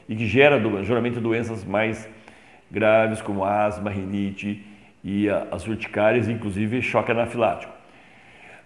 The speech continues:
E tem as alergias tardias, que geralmente vai dar problema intestinal, que vai aparecer vinte e quatro, quarenta e oito horas depois, é, com sintomas digestivos, com cólica, muco, sangue nas fezes, às vezes vômitos, né?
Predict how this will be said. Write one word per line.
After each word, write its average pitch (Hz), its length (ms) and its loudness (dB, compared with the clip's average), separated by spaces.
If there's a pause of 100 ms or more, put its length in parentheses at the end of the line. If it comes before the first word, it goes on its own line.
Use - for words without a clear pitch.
E 139 440 6
tem 147 100 4
as 151 100 6
alergias 135 440 4
tardias, 151 560 2
que 147 100 -4
geralmente 143 240 -2
vai 147 140 0
dar 135 140 2
problema 131 360 0
intestinal, 131 680 0
que 101 60 -8
vai 117 100 6
aparecer 110 320 -2
vinte 120 100 -4
e - 60 -10
quatro, 120 200 2
quarenta 117 200 -2
e - 20 -2
oito 110 140 -2
horas 110 180 0
depois, 123 680 0
é, 113 520 2 (960)
com - 120 -20
sintomas 123 420 -2
digestivos, 120 680 0
com 104 160 -6
cólica, 120 640 4
muco, 113 340 0
sangue 120 280 -2
nas 104 220 -4
fezes, 123 460 2
às 107 100 0
vezes 110 140 -6
vômitos, 90 540 -4
né? 127 240 -4